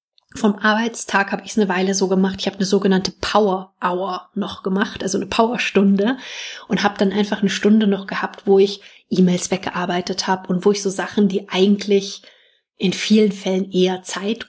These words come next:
kosten, aber jetzt nicht so wichtig sind, so die Ergebnisse bringen, habe ich dann in diese Zeit gepackt. Und dadurch, dass ich das dann so fokussiert am Stück gemacht habe, habe ich da super viel weggekriegt, nicht alles,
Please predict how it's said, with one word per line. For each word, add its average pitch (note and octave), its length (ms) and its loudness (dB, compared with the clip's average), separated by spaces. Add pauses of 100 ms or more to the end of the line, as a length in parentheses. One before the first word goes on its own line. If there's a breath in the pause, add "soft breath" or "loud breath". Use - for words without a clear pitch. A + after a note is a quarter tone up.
kosten, - 720 -2
aber G3 160 -4
jetzt F3+ 240 -8
nicht F#3 180 -6
so G3 420 4
wichtig G#3+ 440 -2
sind, F#3+ 180 -2
so F#3 160 -2
die G3+ 120 4
Ergebnisse F#3+ 580 0
bringen, F#3 440 -4 (260 loud breath)
habe E3+ 160 2
ich F3 100 -6
dann F#3 160 -2
in F3+ 100 -6
diese F3+ 240 -4
Zeit - 360 -14
gepackt. - 420 -16 (480 loud breath)
Und G3 140 4
dadurch, G#3+ 280 4
dass G#3 200 -2
ich G3+ 80 -8
das G#3 180 -4
dann F#3+ 160 0
so G3 80 0
fokussiert A3 680 0
am F#3+ 80 -2
Stück C#4+ 260 -2
gemacht G#3 420 0
habe, G#3 140 -2
habe F#3 140 0
ich - 60 -6
da F#3+ 100 0
super F#3+ 260 0
viel F#3+ 220 2
weggekriegt, - 720 -2
nicht F#3+ 280 2
alles, A3 540 -2